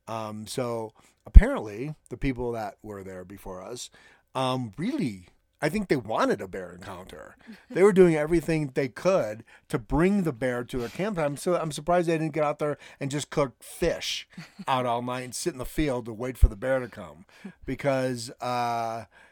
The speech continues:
you know, and then luckily for us, you know, uh, you know, um, you know, Mama and, and the two cubs, m-, <laughs> maybe they had found another bear box that was open. I don't know.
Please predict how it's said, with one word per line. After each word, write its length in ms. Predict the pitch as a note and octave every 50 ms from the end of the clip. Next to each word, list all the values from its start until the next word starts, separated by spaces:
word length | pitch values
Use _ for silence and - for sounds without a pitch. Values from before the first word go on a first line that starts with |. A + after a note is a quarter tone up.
| _ -
you 100 | C3+ C#3+
know, 160 | C#3+ C#3+ C#3+
and 80 | D#3 E3
then 140 | F3 E3+ D#3+
luckily 340 | E3+ E3+ - - E3+ D#3+
for 240 | D3 - D3+ C#3 C3+
us, 240 | C#3 C#3+ C3 - -
you 100 | - C3+
know, 380 | B2+ B2+ A#2+ A2+ - - C#3+ C#3
uh, 280 | B2 A#2 A2+ A#2 A2+ - _ _ _ _ _ _ _ -
you 100 | - C#3
know, 400 | C3 B2 A#2+ B2 B2 A2+ - - -
um, 760 | - A2+ A2+ A2 A2 G#2+ G2+ G2+ G2 G2+ G2+ G#2 G#2+ A2 A#2+ _ _ _ _ _ _ _ -
you 80 | - C#3
know, 220 | B2+ A2+ A2+ A2
Mama 320 | A2 A#2 B2 B2 B2 C3+ C3
and, 280 | C3 B2+ A#2+ A#2+ A#2 - -
and 200 | A#2+ A#2 A#2 A2+
the 40 | G#2+
two 200 | - - B2+ A2+
cubs, 480 | - A#2+ A#2 A#2 A#2 A#2+ B2 A#2 - - _ - _ _ _ _ _ -
m-, 160 | - C3 C#3+
<laughs> 800 | - B2+ G#2 - C#3 C3 - - - B2 - - D3+ D#3 - _
maybe 240 | - C3+ C3+ B2+ C3
they 60 | C3+
had 140 | C3 C3 C3
found 200 | - D3 D3+ D#3+ E3+
another 420 | F3+ F#3 A3+ D4 A3+ C#3+ A2+ G2 F#2
bear 280 | F2+ G#2 B2 A2 F#2+
box 240 | F2 F#2+ G2+ G2+ -
that 100 | A#2+ G#2
was 160 | G2+ - -
open. 260 | C3 A2+ G2 - B2+ C3+
I 120 | D3 E3+
don't 140 | F3 E3 D#3+
know. 420 | F#3+ - - - A#2+ - B2 -